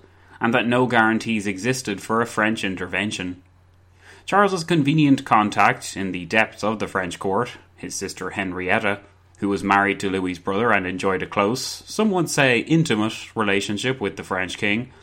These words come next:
sent him the following revealing note on the outbreak of war with the Dutch.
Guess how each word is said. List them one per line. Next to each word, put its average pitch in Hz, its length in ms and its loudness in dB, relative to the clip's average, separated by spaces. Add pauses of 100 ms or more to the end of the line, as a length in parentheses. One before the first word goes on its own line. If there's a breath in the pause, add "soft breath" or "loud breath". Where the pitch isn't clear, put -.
(380 soft breath)
sent 175 320 0
him 175 180 2
the 160 140 2
following 156 500 6
revealing 139 480 4
note 110 420 0
on 101 120 -4
the 95 140 0
outbreak 104 360 0
of 113 100 -4
war 104 220 2
with 98 160 -6
the 92 80 -10
Dutch. 90 400 -6